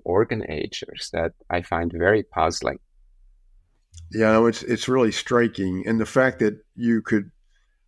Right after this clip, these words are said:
Speaker 2: replicate the best biomarker for the brain, um, the, uh, tau one eighty-one, uh, through these proteins, uh, i-, is exceptional. How much did machine learning A I help you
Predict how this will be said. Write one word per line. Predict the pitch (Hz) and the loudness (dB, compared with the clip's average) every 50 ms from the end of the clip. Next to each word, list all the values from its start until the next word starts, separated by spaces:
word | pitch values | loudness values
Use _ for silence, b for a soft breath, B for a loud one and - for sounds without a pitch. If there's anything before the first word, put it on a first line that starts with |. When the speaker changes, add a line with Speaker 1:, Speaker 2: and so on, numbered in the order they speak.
| _ _ _ _ _ - | _ _ _ _ _ -2
Speaker 2:
replicate | 120 123 - - 120 113 113 - 123 113 107 104 - _ | 0 0 2 2 2 0 2 2 2 2 2 0 -4 _
the | - | -10
best | 98 92 113 110 113 - - - 87 85 | -4 0 0 0 0 0 -4 -10 -12 -10
biomarker | 110 104 107 110 113 120 117 110 107 110 113 104 101 - 107 104 98 92 | -6 -2 2 4 4 4 4 2 2 2 0 0 0 -2 -4 -4 -4 -4
for | - 107 | -6 -6
the | 104 101 | -6 -6
brain, | 95 92 110 110 113 113 113 107 101 98 92 95 - - | -4 -2 0 2 4 4 4 2 0 0 -4 -6 -6 -4
um, | 101 101 98 95 92 95 - - _ _ - 82 | -2 -2 -2 -2 -2 -4 -8 -10 _ _ -14 -4
the, | 101 107 107 101 98 95 92 90 | -2 0 2 2 2 2 0 -2
uh, | 87 - | -4 -6
tau | - - 123 110 107 104 | -4 0 2 2 2 2
one | 104 107 107 104 | 2 0 0 0
eighty-one, | 101 101 98 101 104 113 120 120 117 107 98 92 98 - _ _ _ _ _ _ _ _ _ - | 0 -2 -2 0 0 2 2 2 2 0 -2 -4 -8 -10 _ _ _ _ _ _ _ _ _ -6
uh, | 110 110 107 104 98 98 | -2 0 2 2 0 0
through | - - - 139 139 123 113 104 | -2 0 2 4 4 4 4 2
these | 90 - 110 98 - | 2 0 0 0 0
proteins, | - - 123 123 127 - - 107 98 92 90 92 92 90 - | 0 2 2 2 2 2 -2 -2 -2 -2 -2 -4 -6 -6 -4
uh, | 90 92 95 92 92 101 | -4 -2 -2 -2 -2 -2
i-, | 101 98 95 - | -4 -6 -6 -6
is | 110 104 95 - - - | -6 -8 -8 -8 -12 -14
exceptional. | - - - - 127 123 - - 117 110 104 104 107 - B B B B B B | -14 -10 -2 0 2 2 2 0 -2 -2 -2 -2 -4 -8 B B B B B B
How | - - 214 277 | -4 2 2 4
much | 277 247 208 185 - - - | 4 6 4 4 2 0 0
did | - 147 139 120 117 | 2 4 4 4 2
machine | 117 113 - - - 151 143 139 131 120 | -2 -4 -4 -4 0 2 2 4 4 4
learning | 113 117 120 123 123 117 110 104 101 101 98 - | 2 4 4 4 2 2 0 -2 -2 -4 -6 -4
A | 110 110 110 107 | -2 0 0 2
I | 104 101 104 104 101 95 90 | 2 4 4 4 2 2 -2
help | - - - 131 120 98 - - | -2 0 2 2 2 2 0 -2
you | 113 113 110 110 104 98 95 101 | 0 0 2 2 0 0 -2 -6